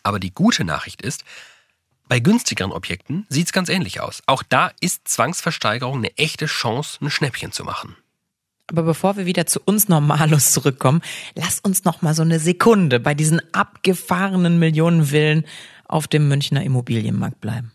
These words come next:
Speaker 1: Wir haben einen bekannten Münchner Makler getroffen, der vermittelt genau solche Nobelvillen wie die zwangsversteigerte von eben und hat unserem Team mal genau so eine gezeigt. Eine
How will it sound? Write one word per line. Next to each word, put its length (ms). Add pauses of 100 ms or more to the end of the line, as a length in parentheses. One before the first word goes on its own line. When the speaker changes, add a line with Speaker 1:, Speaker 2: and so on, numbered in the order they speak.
(140)
Speaker 1:
Wir 140
haben 160
einen 120
bekannten 460
Münchner 340
Makler 340
getroffen, 460
der 100
vermittelt 540
genau 320
solche 400
Nobelvillen 680
wie 160
die 60
zwangsversteigerte 800
von 160
eben 240 (720)
und 120
hat 160
unserem 300
Team 200
mal 120
genau 520
so 200
eine 220
gezeigt. 400
Eine 180